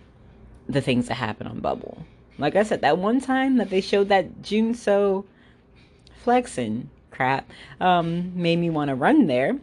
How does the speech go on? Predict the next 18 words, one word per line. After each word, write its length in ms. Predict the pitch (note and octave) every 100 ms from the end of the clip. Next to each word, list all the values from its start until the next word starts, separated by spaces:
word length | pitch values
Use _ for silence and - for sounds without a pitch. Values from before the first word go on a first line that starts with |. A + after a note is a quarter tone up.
| - _ _
That 180 | - C#3
was 140 | F3 F3+
a 60 |
good 280 | F3 G3 F#3+
promo. 520 | - A3+ A3 C3+ - - _ _ _ - - - _ - -
But 160 | D3+ B2
I 120 | D3+
don't 180 | D#3 D#3
think 160 | D3+ C#3
that 200 | D3+ -
you 80 | C#3+
should 220 | - C#3+
do 100 | C3
this 220 | B2+ -
on 80 | B2
a 60 |
regular 320 | A#2+ A#2 A#2 A2
basis. 440 | - - -